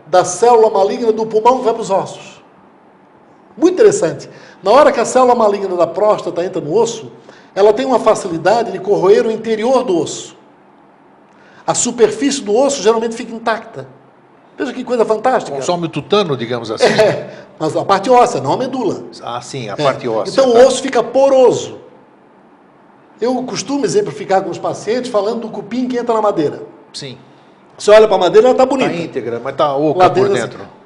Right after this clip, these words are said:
Speaker 1: o câncer de próstata produz metástases ósseas osteoblásticas, que são essas, que dão porosidade. A metástase,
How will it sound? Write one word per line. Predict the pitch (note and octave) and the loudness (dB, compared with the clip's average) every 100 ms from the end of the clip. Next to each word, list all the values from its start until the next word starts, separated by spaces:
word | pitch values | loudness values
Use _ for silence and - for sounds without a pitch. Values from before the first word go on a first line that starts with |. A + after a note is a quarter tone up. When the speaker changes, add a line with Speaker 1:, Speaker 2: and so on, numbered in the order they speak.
| - | -14
Speaker 1:
o | |
câncer | - D4+ - | -4 -2 -2
de | F#3 | -8
próstata | - F#3+ A#3 - D3+ F3 | -2 2 2 0 -6 -8
produz | F3+ F#3 G#3+ B3+ - - - - | -4 -4 -4 -6 -8 -12 -20 -14
metástases | G3 G#3+ G#3 G#3+ A3 A3 - B3 B3 B3+ - - - _ | 0 0 2 2 2 0 -6 -8 -8 -10 -12 -16 -20 _
ósseas | F3 E3 F3 A#3+ G#3+ | -2 0 0 -2 -2
osteoblásticas, | F3+ A3+ A3+ B3 A#3+ - F3+ - - - B2+ - - _ _ _ - | 2 2 0 -2 0 2 0 -2 -10 -16 -18 -20 -20 _ _ _ -12
que | - | -4
são | B3+ A#3 | -2 0
essas, | A3+ - D3 | 0 -2 -10
que | - | -8
dão | E3 F#3+ | -6 -2
porosidade. | G#3+ G#3+ A3 A3 G3+ E3 B2+ - - - _ _ _ _ _ - - - | 4 6 4 2 0 -2 -4 -14 -20 -20 _ _ _ _ _ -20 -16 -2
A | A3 | 0
metástase, | B3+ B3+ B3+ C4+ A#3+ - G3+ G3 A#3 | 0 0 0 0 0 -4 -4 -4 -8